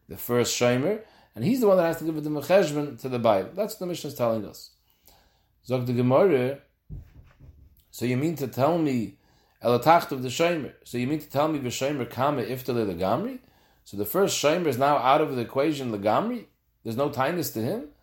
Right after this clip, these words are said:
Leimet Hevet Yof to the Rav, the Amar Rav, Shomer Shemasar the Shomer Chayev.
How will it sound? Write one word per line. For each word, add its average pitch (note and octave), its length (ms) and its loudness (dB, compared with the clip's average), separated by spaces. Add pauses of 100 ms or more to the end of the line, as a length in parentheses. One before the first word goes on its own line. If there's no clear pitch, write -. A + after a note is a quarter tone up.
(400)
Leimet F#3 340 2
Hevet C3 220 -2
Yof C3 180 -2
to C#3 80 -6
the C3+ 140 0
Rav, A#2 360 2
the A2 120 -2
Amar D3 260 4
Rav, G2+ 380 0 (460)
Shomer F3+ 320 2
Shemasar D3+ 500 0
the D3 80 0
Shomer B2 460 -4
Chayev. A#3 380 0